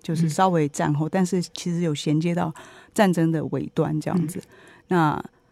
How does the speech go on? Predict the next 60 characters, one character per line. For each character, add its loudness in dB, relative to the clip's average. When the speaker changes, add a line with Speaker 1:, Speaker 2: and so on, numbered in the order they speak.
Speaker 1:
川 6
本 8
三 6
郎 6
的 2
作 4
品 -2
对 10
我 4
来 -2
讲， -4
就 -4
是 -2
读 -2
了 4
以 0
后， -2
等 0
于 2
更 4
能 4
诠 -2
释 -4
我 -2
年 2
轻 0
的 0
时 -8
候 -6
阅 0
读 -8
的 -6
村 -2
上 0
春 -8
树。 -12
明 0
珠 2
姐 -2
要 -4
不 -4
要 -2
讲 -8
一 -4
下， -4
你 0
当 2
时 -4
翻 0
到 -2
这 -6
个 -8
《我 -8
爱 -4
过 -4
的 -2
那 -4
个 -6
时 -16
代》？ -10